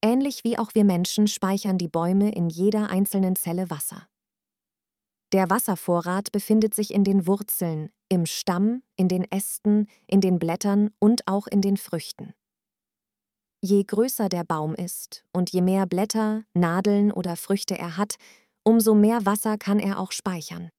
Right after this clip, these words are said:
Wenn dieser Speicher voll aufgefüllt ist, können unsere Bäume auch eine längere Zeit ohne zusätzliche Wasserversorgung überleben.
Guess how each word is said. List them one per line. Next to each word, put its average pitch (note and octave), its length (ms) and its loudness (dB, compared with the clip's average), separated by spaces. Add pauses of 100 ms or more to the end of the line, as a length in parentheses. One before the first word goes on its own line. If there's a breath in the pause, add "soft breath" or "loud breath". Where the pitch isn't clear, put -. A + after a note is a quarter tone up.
(1040)
Wenn G#3 220 6
dieser A3+ 280 0
Speicher G#3+ 420 -2
voll G#3 240 0
aufgefüllt G3+ 640 -4
ist, - 280 -8 (400 soft breath)
können A#3 300 4
unsere G#3 360 2
Bäume G3 500 2
auch F#3+ 140 -4
eine G3 220 2
längere G3+ 440 2
Zeit G3 380 -4
ohne G#3 280 4
zusätzliche F#3+ 800 -4
Wasserversorgung E3 840 -4
überleben. F3 580 -4